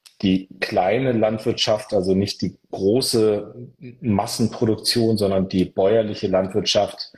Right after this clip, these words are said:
die, äh, gerade so in den ländlichen Räumen auch wirklich ja noch tief verankert ist, dass die, dass die in Deutschland eine gute Perspektive hat. Und ich bin da für jede Lösung offen. Ich, äh, habe nur gerade ein bisschen Sorge, das ist mein letzter Punkt, und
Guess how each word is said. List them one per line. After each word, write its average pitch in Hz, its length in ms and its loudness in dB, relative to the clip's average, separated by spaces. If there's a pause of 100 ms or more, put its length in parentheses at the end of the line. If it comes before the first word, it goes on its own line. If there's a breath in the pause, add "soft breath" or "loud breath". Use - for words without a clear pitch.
(540 soft breath)
die, 95 240 4
äh, 90 440 2 (200)
gerade 92 280 0
so 101 140 -2
in 90 80 0
den 92 140 4
ländlichen 98 440 0
Räumen 95 280 2
auch 90 140 -4
wirklich 95 280 -4
ja 95 80 2
noch 92 140 -2
tief - 220 -4
verankert 98 420 -2
ist, 98 200 -2
dass 95 180 -2
die, 95 280 2 (560)
dass - 240 -4
die 107 140 2
in 95 100 -2
Deutschland 98 300 0
eine 95 80 -2
gute - 480 -6
Perspektive 110 680 0
hat. 98 160 -2
Und 95 240 -8 (440 soft breath)
ich - 180 -4
bin 117 140 0
da 107 100 2
für - 120 -6
jede 104 220 0
Lösung 95 360 2
offen. 139 380 -2
Ich, - 240 -8
äh, 110 100 0
habe 113 300 -2
nur 107 80 -2
gerade 104 280 0
ein 117 120 2
bisschen 107 280 0
Sorge, 107 320 2
das 95 160 -6
ist - 100 -8
mein 101 180 0
letzter 98 320 -2
Punkt, 120 320 -2
und 90 260 -4